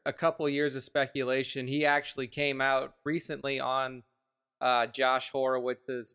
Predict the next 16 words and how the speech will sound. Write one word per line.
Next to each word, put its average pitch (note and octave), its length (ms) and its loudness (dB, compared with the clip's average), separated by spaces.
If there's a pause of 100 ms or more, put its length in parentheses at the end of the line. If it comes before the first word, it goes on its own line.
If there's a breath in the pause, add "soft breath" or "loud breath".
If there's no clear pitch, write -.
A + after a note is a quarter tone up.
podcast. A#2+ 920 0 (220)
Josh C3 220 2
Horowitz B2+ 460 0
is, A#2+ 100 -10
like, B2 220 0
an B2+ 100 -8
entertainment A#2+ 680 -10
writer A2+ 380 -2
and A2 140 -14 (540)
has C3+ 180 -2
a, A#2 360 -2 (120)
a, C3+ 120 0 (120)
a C#3+ 80 0
big C3 220 -2 (100)
following A#2+ 480 0
on A2 160 -8